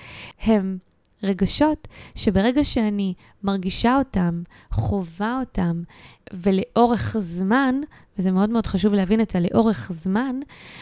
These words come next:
ויותר מזה, אני גם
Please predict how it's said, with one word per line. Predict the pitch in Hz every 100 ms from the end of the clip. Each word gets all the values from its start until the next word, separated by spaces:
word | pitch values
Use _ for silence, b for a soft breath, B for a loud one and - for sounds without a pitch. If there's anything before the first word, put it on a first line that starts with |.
| B 190
ויותר | 202 185 - 226 277
מזה, | 330 196 180 - B B -
אני | 208 190 196 185
גם | 190 180 180